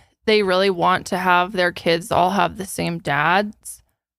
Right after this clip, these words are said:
And I think that's why she was gonna have another kid with him. However, I also think it's because at the time when she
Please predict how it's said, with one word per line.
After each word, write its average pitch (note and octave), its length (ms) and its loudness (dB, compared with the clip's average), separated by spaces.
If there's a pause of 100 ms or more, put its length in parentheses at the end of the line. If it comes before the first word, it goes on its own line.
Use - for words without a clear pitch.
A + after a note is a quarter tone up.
(800)
And G3+ 80 0
I G#3 80 2
think G3 160 -2
that's G3 240 0
why F3+ 340 2
she G3 240 -6
was F3+ 340 -4
gonna E3+ 220 -2
have F3 180 0
another E3+ 300 -2
kid E3+ 200 -4
with G#3 160 -2
him. B3 240 0
However, B3+ 400 2
I A3+ 100 4
also G#3 360 0
think C4+ 240 -2
it's A#3 120 -8
because G#3 440 0
at G#3+ 180 2
the G#3 80 0
time A3 480 0
when F#3+ 160 -2
she G3 400 -6